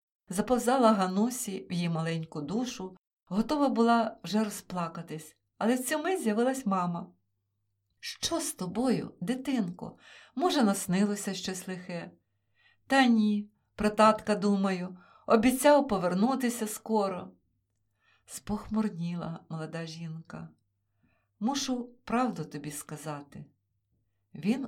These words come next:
уже не повернеться». Плакали обоє. Нарешті, трохи заспокоївшись, Гануся запитала:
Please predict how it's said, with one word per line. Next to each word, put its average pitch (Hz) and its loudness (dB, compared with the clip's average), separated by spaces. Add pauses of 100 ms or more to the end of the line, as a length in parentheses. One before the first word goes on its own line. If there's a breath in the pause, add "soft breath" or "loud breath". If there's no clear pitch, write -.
(120)
уже 147 -8 (600)
не 214 -2
повернеться». 156 -12 (640)
Плакали 185 -4
обоє. 160 -10 (1000)
Нарешті, 240 2
трохи 233 -2
заспокоївшись, 226 -2 (240)
Гануся 202 -2
запитала: 156 -8